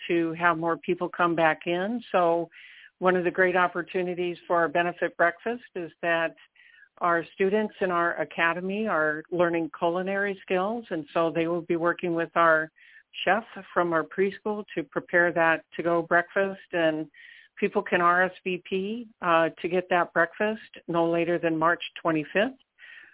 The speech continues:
So we certainly want to have people come on to our drive-through breakfast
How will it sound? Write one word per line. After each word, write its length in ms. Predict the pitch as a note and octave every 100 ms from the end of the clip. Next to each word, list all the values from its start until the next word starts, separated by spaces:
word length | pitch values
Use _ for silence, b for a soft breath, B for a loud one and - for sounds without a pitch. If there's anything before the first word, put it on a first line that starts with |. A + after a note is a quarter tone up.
| B -
So 120 | F3+
we 180 | F3 E3+
certainly 300 | G3 G3 F#3
want 240 | F3+ F3 -
to 280 | F3+ E3 D#3+ B B B -
have 220 | F#3+ -
people 260 | G#3 G3+
come 300 | F#3 - F#3
on 420 | F#3+ F#3+ F#3+ F#3+ - -
to 100 | F3+
our 100 | E3
drive-through 480 | F#3 F#3 F3+ F3+
breakfast 500 | D#3 F3 F3 G3+ F#3+